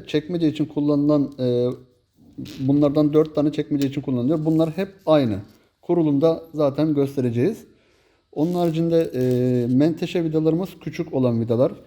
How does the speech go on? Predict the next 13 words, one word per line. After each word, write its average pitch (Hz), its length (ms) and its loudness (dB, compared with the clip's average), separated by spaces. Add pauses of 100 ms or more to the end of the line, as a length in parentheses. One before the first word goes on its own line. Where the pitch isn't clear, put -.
(140)
Yine 180 180 0
menteşe 170 500 0
vidaları 170 460 0
da, 156 240 2 (340)
e, 120 180 0 (100)
askı 143 360 0
aparatı 127 500 0
vidaları, 120 520 0 (400)
e, 113 760 -2
çekmece 165 460 -2
rayı 151 220 2
vidalarıyla 156 680 0 (180)
aynı. 151 480 2